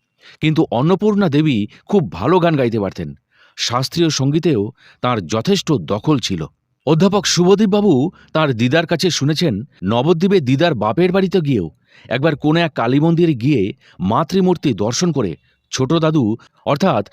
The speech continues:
পান্নালাল ভট্টাচার্য দীর্ঘক্ষণ স্থির হয়েছিলেন। তাঁর এই অবস্থা দেখে মন্দিরের পুরোহিত বলেছিলেন অশ্রুভরা কণ্ঠে, "বাবা, তুই কেন পৃথিবীতে এলি?"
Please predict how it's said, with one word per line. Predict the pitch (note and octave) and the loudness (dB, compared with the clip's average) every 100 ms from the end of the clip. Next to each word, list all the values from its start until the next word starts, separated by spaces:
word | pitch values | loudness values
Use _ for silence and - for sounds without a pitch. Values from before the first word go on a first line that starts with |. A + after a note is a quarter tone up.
| - | -6
পান্নালাল | B2 C3+ E3+ G3+ G#3+ | -2 2 2 2 0
ভট্টাচার্য | B2 D3 E3+ C3+ G2 F2 - _ E2+ | 0 -2 -2 -2 -2 -6 -6 _ -8
দীর্ঘক্ষণ | D#2+ C#3+ D3 D3+ D3 D3 | -2 0 0 -2 -2 -4
স্থির | - - C3+ D3+ | -6 -4 0 2
হয়েছিলেন। | C3 G#2+ F#2 E2 C#2 _ _ _ _ - | 0 -2 -6 -8 -10 _ _ _ _ -4
তাঁর | A#2+ B2+ | 0 2
এই | D3+ | 2
অবস্থা | A#2+ G#2+ C3 - A#2+ | 2 0 -2 -2 -2
দেখে | A#2 - C#3+ D2+ _ _ - | -2 -2 -2 -2 _ _ -6
মন্দিরের | G#2 C3 D3 D#3 D3 | 0 2 2 2 0
পুরোহিত | A#2 C3 B2+ C3 | 0 0 2 0
বলেছিলেন | F#2 A#2 C3 D#3 D3 G#2+ _ - | 0 -2 0 0 0 -2 _ -4
অশ্রুভরা | A#2+ C3+ F#3+ A#2+ C3+ | -2 0 0 0 -2
কণ্ঠে, | B2 A2 G2 E2 - _ _ _ F#2 | -2 -4 -4 -8 -10 _ _ _ -10
"বাবা, | E2+ G2 A#2+ D3+ F2+ - _ _ - _ | -4 -2 0 -2 -4 -14 _ _ -20 _
তুই | G3 F#3+ - | -2 0 0
কেন | C3+ D#3 | 0 0
পৃথিবীতে | F3+ F#3+ F3+ G3+ G3+ | 0 2 2 2 2
এলি?" | - B2+ F#2 | 0 0 -2